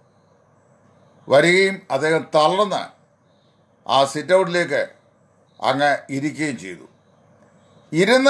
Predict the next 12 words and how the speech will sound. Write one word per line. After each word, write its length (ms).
ഇരിപ്പിൽ 320
തന്നെ 240
അദ്ദേഹത്തിൻ്റെ 440
ജീവൻ 260
ഈ 20
പ്രവാസ 340
ലോകത്തേക്ക്, 360
അല്ലെങ്കിൽ 320
പ്രവാസത്തിൽ 480
നിന്ന് 200
പരദേശ 280
ലോകത്തേക്ക് 420